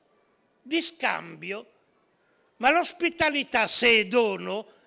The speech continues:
deve essere gratuita. È la gratuità che ra-, caratterizza il dono. Se non c'è gratuità, se c'è l'orizzonte della reciprocità,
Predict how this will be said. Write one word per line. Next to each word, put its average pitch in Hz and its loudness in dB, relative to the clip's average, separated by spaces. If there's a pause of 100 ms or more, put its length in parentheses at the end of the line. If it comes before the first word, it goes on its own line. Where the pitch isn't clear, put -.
(100)
deve 233 2
essere 302 0
gratuita. 269 -4 (640)
È 302 4
la 311 4
gratuità 285 0
che 254 0
ra-, 214 -2
caratterizza 233 0
il 185 -2
dono. 160 -4 (240)
Se 359 0
non 320 -2
c'è 311 2
gratuità, 254 -4 (340)
se 311 -2
c'è 349 0
l'orizzonte 311 0
della 294 2
reciprocità, 240 -4